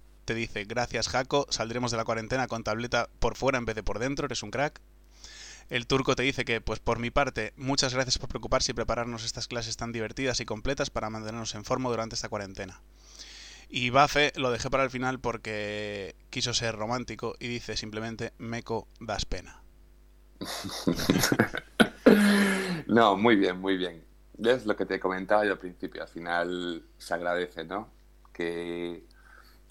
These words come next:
Speaker 2: haya otro espacio de tiempo, de tanto tiempo que estamos en casa, que puedas hacer cosas diferentes y sobre todo que puedas comunicarte con gente.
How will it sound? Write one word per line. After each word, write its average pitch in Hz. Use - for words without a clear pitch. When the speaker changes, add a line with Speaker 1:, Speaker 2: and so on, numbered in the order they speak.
Speaker 2:
haya 95
otro 110
espacio 107
de 95
tiempo, 92
de 90
tanto 113
tiempo 104
que 95
estamos 95
en 90
casa, 104
que 92
puedas 95
hacer 87
cosas 202
diferentes 101
y -
sobre 87
todo 98
que 98
puedas 107
comunicarte 90
con 82
gente. -